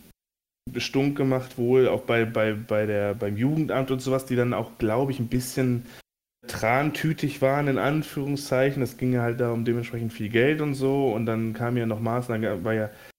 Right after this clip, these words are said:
mehrere Schulpsychologen, die, die, die Kurklinik, die das bestätigen sollten, dass, dass das wichtiger, wo ich dann das erste Mal auch an diesen Lehrer geraten bin, der mir dann so Teil-, so, so Aufgaben ge-, gegeben hat, die mich wirklich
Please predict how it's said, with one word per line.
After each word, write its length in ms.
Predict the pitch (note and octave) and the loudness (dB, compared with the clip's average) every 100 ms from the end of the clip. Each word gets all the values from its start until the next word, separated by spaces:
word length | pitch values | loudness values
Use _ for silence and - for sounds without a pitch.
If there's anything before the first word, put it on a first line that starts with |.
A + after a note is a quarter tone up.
| _ - | _ 2
mehrere 540 | B2 D3+ D3+ C#3+ C#3 | 6 6 4 2 0
Schulpsychologen, 1400 | - - F3 - D#3+ - C#3 C#3 C#3+ D3 D#3 D3 D3+ D3+ - | 0 -4 -4 -2 -4 0 0 2 2 0 -2 -2 -4 -6 -10
die, 360 | C3+ B2+ B2 A#2 | 0 2 2 0
die, 320 | A#2 A2 G#2 | -2 -2 -4
die 340 | G#2 G#2 G2 F#2 - | -4 -6 -6 -10 -4
Kurklinik, 720 | D#3 D3+ - D3 D3+ D3+ - | -2 0 0 0 -2 -4 -2
die 120 | C3+ | 0
das 140 | C3 | 0
bestätigen 480 | C3+ - C#3+ C#3+ C3+ | -2 0 0 2 0
sollten, 580 | C3 C3+ C3+ C#3 C3+ C#3 - - _ | 2 2 0 -2 -4 -8 -14 -20 _
dass, 260 | A#2+ B2 - B2 | -2 0 -2 -2
dass 200 | B2+ - | -2 -2
das 120 | B2+ | -2
wichtiger, 400 | C3+ C#3 C3 B2+ | -2 2 4 4
wo 80 | B2 | 2
ich 60 | |
dann 100 | B2+ | 2
das 100 | B2 | 0
erste 280 | A#2 C3 - | 2 0 0
Mal 80 | C3 | 0
auch 120 | A#2 | 0
an 80 | B2 | -2
diesen 220 | A2+ A2+ | -2 2
Lehrer 220 | A#2+ C3+ C3 B2 | 2 4 2 2
geraten 500 | A#2+ B2 C3 B2 B2 | 0 0 0 -2 0
bin, 280 | B2+ B2+ | 0 0
der 200 | A#2+ A2+ | 0 0
mir 180 | A#2 A#2 | 0 0
dann 220 | A#2 A2+ | 0 -2
so 120 | A2+ G#2+ | -4 -6
Teil-, 340 | - A2+ A2 | -2 -2 -2
so, 180 | A#2+ G#2 | -4 -6
so 120 | G2+ | -2
Aufgaben 380 | A#2+ B2 B2 A#2 | -2 -2 0 0
ge-, 220 | A#2 A#2+ | 2 0
gegeben 520 | B2 A#2 A#2+ B2 B2+ | -2 -2 0 0 0
hat, 220 | A#2+ - A#2+ | -2 -4 -4
die 260 | A2+ A2+ - - - - | -2 -4 -8 -20 -18 -2
mich 340 | A2+ A#2 - - A#2+ | 0 0 -4 -10 -2
wirklich 480 | B2+ D#3 C#3+ - | 0 2 0 -2